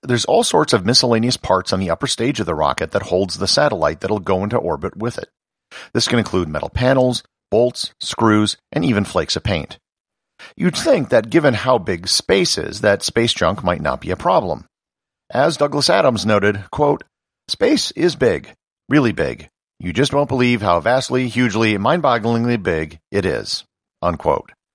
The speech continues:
Suppose you had a million pennies. That would be enough to easily fit in a minivan.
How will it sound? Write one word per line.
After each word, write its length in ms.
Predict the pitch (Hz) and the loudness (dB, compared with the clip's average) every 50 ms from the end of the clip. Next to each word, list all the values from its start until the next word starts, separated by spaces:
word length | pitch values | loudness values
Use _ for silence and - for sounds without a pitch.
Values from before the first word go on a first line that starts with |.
| _ _ _ _ _ _ _ _ _ - - - - - | _ _ _ _ _ _ _ _ _ -20 -20 -20 -16 -6
Suppose 440 | - - 190 262 285 302 190 175 143 | -4 -2 0 0 0 2 0 0 0
you 80 | 156 139 | 2 0
had 100 | 127 123 | 2 2
a 40 | |
million 300 | 120 110 110 107 104 107 | 2 0 0 0 0 0
pennies. 480 | 104 117 117 92 67 57 - - - - _ _ _ _ _ _ _ _ _ - | 0 0 0 -2 -2 -8 -12 -16 -16 -18 _ _ _ _ _ _ _ _ _ -2
That 100 | - 123 | 0 2
would 100 | 151 175 | 2 2
be 100 | 120 113 | 2 0
enough 260 | 104 92 87 90 92 - | 0 2 2 0 0 0
to 80 | - 101 | -4 -4
easily 280 | 104 95 87 101 110 | -4 -2 0 0 -2
fit 300 | 104 - - 80 76 - | -2 -2 -2 -4 -4 -2
in 100 | 101 110 | 0 0
a 40 | 120 | 2
minivan. 500 | 147 151 127 95 71 64 57 65 - - | 2 2 0 0 -2 -4 -6 -8 -10 -14